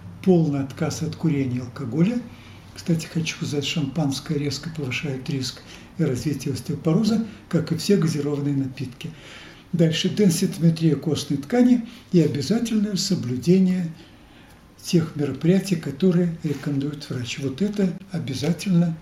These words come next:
надо рассказывать нашим пациентам. Ну а что касается принципа лечения остеопороза, они вот формулируются таким образом. Этиологическое лечение при вторичном остеопорозе,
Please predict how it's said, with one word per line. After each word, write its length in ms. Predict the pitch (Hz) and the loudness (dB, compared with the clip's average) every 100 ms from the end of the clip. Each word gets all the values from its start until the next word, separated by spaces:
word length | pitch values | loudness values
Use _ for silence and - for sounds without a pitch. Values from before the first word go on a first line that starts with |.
| - | -4
надо 280 | 143 135 120 | -2 -2 -4
рассказывать 600 | 117 - 165 160 160 160 - | -8 -4 -2 0 -2 -4 -8
нашим 360 | 135 - - - | -8 -6 -8 -10
пациентам. 480 | - - - - - - - - - - - - | -12 -12 -12 -14 -18 -20 -20 -18 -16 -16 -10 2
Ну 140 | 254 | 4
а 20 | |
что 160 | 254 247 | 4 2
касается 460 | 240 233 214 214 220 | 0 0 2 2 2
принципа 460 | 220 220 - 180 | 4 4 4 2
лечения 420 | 185 - 208 185 170 | 2 2 2 4 2
остеопороза, 600 | - 202 247 247 196 160 | 0 -2 2 2 2 4
они 180 | 196 | 4
вот 200 | 196 185 - - - | 4 2 -6 -16 -12
формулируются 800 | - 170 151 147 202 202 185 175 | -2 0 2 2 2 2 0 -2
таким 420 | 160 143 - 143 | -2 -4 -4 -2
образом. 440 | 131 113 120 143 - - - - - - - - - - - - | -2 -4 -8 -10 -12 -16 -20 -20 -20 -20 -20 -20 -20 -20 -20 0
Этиологическое 840 | 220 175 202 190 185 196 - - 170 | 2 4 6 6 6 2 0 0 2
лечение 460 | 165 - 165 151 | 4 4 2 2
при 160 | 139 147 | 0 -2
вторичном 600 | - 160 135 127 - 160 | 0 0 2 0 0 0
остеопорозе, 760 | 160 - 170 190 196 202 220 | 0 0 2 4 4 4 0